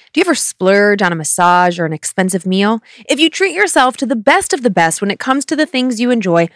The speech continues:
why would you settle for less when it comes to your health?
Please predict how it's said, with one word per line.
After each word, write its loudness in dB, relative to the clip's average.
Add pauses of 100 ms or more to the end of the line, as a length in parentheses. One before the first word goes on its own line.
(180)
why 2
would 0
you -4
settle 2
for 0
less 0
when 0
it 0
comes -6
to -4
your 0
health? -4